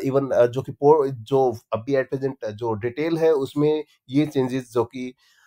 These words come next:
अ, even, अ, मार्च की होल्डिंग में, यानी कि मार्च क्वार्टर की होल्डिंग में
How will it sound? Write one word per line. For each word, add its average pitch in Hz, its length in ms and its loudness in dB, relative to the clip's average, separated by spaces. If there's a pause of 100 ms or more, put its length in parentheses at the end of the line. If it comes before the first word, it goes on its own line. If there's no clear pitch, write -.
(160)
अ, 135 40 4
even, 120 340 2
अ, 120 240 4
मार्च 139 360 6
की 175 100 0
होल्डिंग 131 460 0
में, 127 220 -4
यानी 131 160 0
कि 131 80 -12
मार्च 131 280 2
क्वार्टर 139 220 0
की 135 160 -10
होल्डिंग 113 460 -4
में 113 240 -6